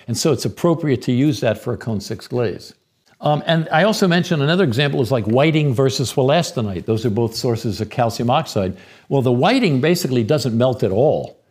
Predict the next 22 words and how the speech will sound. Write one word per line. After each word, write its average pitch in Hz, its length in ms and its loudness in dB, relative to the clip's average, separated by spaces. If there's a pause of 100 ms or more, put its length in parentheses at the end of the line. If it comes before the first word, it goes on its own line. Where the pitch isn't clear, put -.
(200)
It 101 200 -4
breaks 135 360 0
down, 120 520 2
but 98 120 -2
it 101 60 -2
actually 120 320 -4
never 123 280 0
melts. 90 300 -2
And 95 100 -4
at, 92 160 -6
and 104 120 -2
at 92 220 -6
really 160 240 2
high 127 160 2
temperatures, 117 540 -4
cone 123 260 -2
ten 113 420 -2 (120)
and 95 120 -4
higher, 117 280 0
it, 95 260 -8
it - 180 -12
reacts, 110 540 0